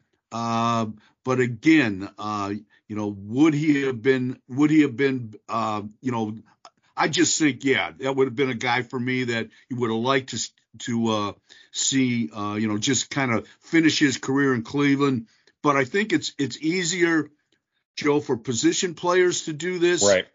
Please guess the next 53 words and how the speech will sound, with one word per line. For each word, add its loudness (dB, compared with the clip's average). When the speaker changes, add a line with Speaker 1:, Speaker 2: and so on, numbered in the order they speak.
Speaker 1:
than 2
it 4
is 4
for -4
pitchers. -12
Speaker 2:
Yeah, 6
that's 2
where, 0
that's -2
where -4
I 0
was -8
going -4
with -10
that. -2
After -4
you -12
were -16
gonna -10
finish -10
there, 0
I 4
was -2
gonna -8
say, 0
i-, -6
i-, -6
is, -2
are -2
we -4
talking -2
about 2
apples 0
and -6
oranges -6
here -6
with -10
pitchers -6
and -6
position -6
players? -4
Because, -8
uh, -2
you -6
know, 2
obviously 0
it's, -10
i-, -8
i-, -2
it, -6
pitchers -2
are, 4
uh, 6